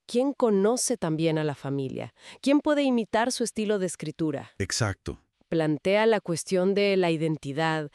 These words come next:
Speaker 1: de cómo se puede manipular la narrativa de alguien, un tema que, bueno, creo que va a ser recurrente.
Speaker 2: Y Andrés busca ayuda, claro, desesperado. Recurre a Silke, una hacker.
Speaker 1: Ah, ok.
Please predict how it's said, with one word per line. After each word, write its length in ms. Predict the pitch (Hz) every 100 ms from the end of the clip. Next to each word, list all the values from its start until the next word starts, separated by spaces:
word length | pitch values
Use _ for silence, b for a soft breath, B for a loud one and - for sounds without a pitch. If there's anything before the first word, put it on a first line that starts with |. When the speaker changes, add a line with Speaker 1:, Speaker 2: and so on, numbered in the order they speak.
| B B B
Speaker 1:
de 160 | 165 180
cómo 240 | 196 220
se 160 | 233 196
puede 240 | 196 208
manipular 600 | 233 196 165 - 151 165
la 140 | 208 202
narrativa 640 | 185 156 147 - 185 190
de 140 | 165
alguien, 360 | 160 196 165 151
un 200 | 170 240
tema 260 | - 240 254
que, 160 | 214
bueno, 380 | - 202 226 151 -
creo 260 | 185 175
que 100 | 170
va 100 | 175
a 40 | 160
ser 160 | 165
recurrente. 720 | 160 151 151 202 226 190 117 -
Speaker 2:
Y 100 | 110
Andrés 380 | 104 92 147 170
busca 260 | 135 - 117
ayuda, 360 | 87 98 110
claro, 300 | - 85 147 - _ _
desesperado. 720 | 73 92 95 - 95 90 - _ _ B B B
Recurre 420 | 98 101 139 147
a 60 | 120
Silke, 560 | - 110 87 - - _ _ _ _
una 220 | 101 95
hacker. 480 | 87 85 76 - - - _
Speaker 1:
Ah, 360 | 214 269 240
ok. 100 | 175